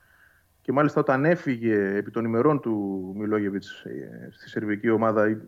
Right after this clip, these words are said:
έτσι, υπήρχε ένα κλίμα περίεργο κατά της διοίκησης, έπαιζε πολύ καλά. Όμως, ε, δεν είναι θέμα του προπονητή, είναι θέμα του ιδίου. Αυτό το παιδί δεν θέλει να μείνει άλλο στην Ελλάδα, θέλει να γυρίσει στην πατρίδα του και μάλιστα το θέλει τόσο πολύ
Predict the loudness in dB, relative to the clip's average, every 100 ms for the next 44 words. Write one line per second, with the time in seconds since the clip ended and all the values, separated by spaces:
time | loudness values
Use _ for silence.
0 | -16 -16 -10 -10 -8 -10 -8 -2 2 2
1 | 2 4 4 4 2 2 2 4 4 2
2 | 0 0 4 4 4 4 2 -2 -4 -6
3 | -8 -10 -10 -10 -10 -20 -20 -10 -4 -2
4 | 0 0 -2 0 2 2 0 -6 -20 -20
5 | _ 0 2 2 0 -10 -6 -2 0 0
6 | 2 0 0 0 0 2 4 4 4 4
7 | 2 0 -4 -4 -4 -2 0 0 2 0
8 | 2 2 4 2 0 -8 _ _ _ _
9 | _ _ _ _ _ _ -10 -4 -2 2
10 | 4 4 4 4 2 2 0 0 0 -2
11 | -4 -4 -6 -6 0 2 2 0 0 -2
12 | 0 0 0 -2 -2 -2 0 -2 -2 -2
13 | 0 0 2 4 2 2 -2 0 0 0
14 | -2 -2 0 2 2 0